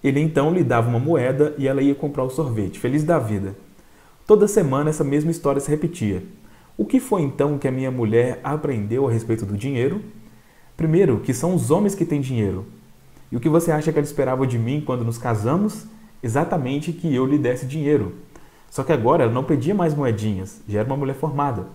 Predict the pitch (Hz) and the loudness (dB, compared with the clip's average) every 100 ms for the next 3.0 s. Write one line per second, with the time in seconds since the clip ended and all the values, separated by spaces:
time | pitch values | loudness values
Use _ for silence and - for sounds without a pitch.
0 | - - - - - 156 139 202 127 - | -20 -20 -20 -20 -6 -2 2 4 2 0
1 | 127 151 156 156 135 151 180 170 175 151 | 0 0 2 2 4 2 2 0 4 4
2 | 165 156 214 202 202 190 190 160 131 95 | 4 4 2 0 0 2 4 4 2 -2